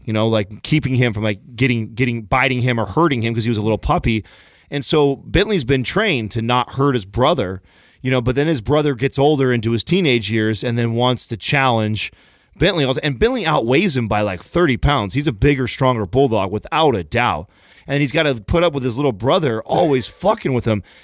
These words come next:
And last night he bit his nose and his blood squirted all over our new walls and shit like that. And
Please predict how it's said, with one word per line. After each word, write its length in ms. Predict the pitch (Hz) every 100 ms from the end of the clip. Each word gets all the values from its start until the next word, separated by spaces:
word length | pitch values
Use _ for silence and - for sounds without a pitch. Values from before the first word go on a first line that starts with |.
| _ -
And 100 | 131
last 280 | 170 156
night 160 | 180 180
he 80 | 127
bit 360 | 90 - 175
his 200 | 180 123
nose 400 | 120 151 208 156
and 80 | 127
his 120 | 113 104
blood 500 | 107 107 131 165 -
squirted 360 | - 165 156
all 220 | 151 147
over 220 | 151 135 127
our 100 | 123
new 160 | 139
walls 380 | 131 143 147 127
and 120 | 135
shit 220 | - 156
like 180 | 143 135
that. 280 | 143 147 143
And 160 | 113